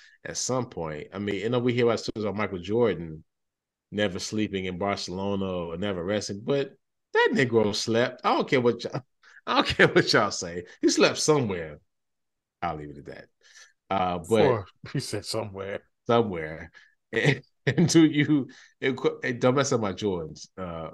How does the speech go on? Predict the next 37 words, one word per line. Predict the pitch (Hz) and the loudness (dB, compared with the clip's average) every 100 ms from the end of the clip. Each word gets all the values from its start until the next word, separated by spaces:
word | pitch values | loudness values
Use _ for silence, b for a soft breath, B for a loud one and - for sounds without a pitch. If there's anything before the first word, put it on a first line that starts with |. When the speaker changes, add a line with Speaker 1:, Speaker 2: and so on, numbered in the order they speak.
| - | -10
Speaker 1:
Mister | 98 - | -10 -10
Jordan. | 90 87 82 90 76 | -10 -10 -8 -10 -12
I'm | 110 | -14
sorry. | - 85 76 | -10 -8 -6
I, | 73 78 _ - | -8 -10 _ -20
Jordan | 90 107 90 92 | -6 -4 -4 -6
ones | 90 80 78 | -8 -8 -10
and | 73 | -12
threes, | 78 78 - b | -14 -14 -18 b
size | - 76 73 | -16 -14 -14
twelve. | - 80 73 _ B B B - | -10 -10 -10 _ B B B -6
Uh, | |
do | 110 127 | 0 4
you | 156 | 4
incorporate | 139 156 120 123 | 4 2 4 2
activities | 95 107 - 147 123 104 | 2 -4 0 0 0 -4
into | 95 123 | -4 0
your | 113 | 0
life | 107 107 90 87 - B B - | 2 2 0 -8 -18 B B -6
that | 104 | -4
help | 104 | -2
you | 107 | -4
feel | - 110 95 | -4 -2 -2
recharged? | 90 - 101 85 76 78 - _ _ _ _ _ _ _ _ _ - | -2 -2 -2 -2 -6 -10 -14 _ _ _ _ _ _ _ _ _ 0
And | 131 | 2
that's, | 156 | 2
that's | 190 185 185 | 2 2 4
something | 190 165 | 2 2
that | 156 143 | 0 2
we | 151 | 0
need | 151 147 | -2 -6
to | 113 - | -6 -6
evaluate | 113 117 123 127 104 104 | -4 2 4 4 2 -4
personally. | - 151 - 101 | 0 -2 0 -4
Like, | 90 87 | -6 -8
do | 98 | -6
you, | 107 131 | -6 -8